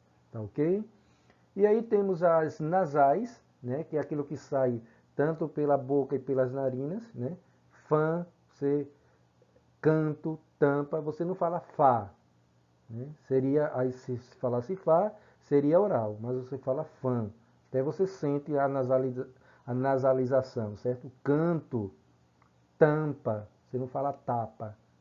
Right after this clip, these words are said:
tampa, certo? Átonas, né?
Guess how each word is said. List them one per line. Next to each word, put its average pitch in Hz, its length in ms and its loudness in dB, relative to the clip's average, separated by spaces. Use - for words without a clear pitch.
tampa, 113 520 0
certo? 160 380 0
Átonas, 131 840 4
né? 143 260 -6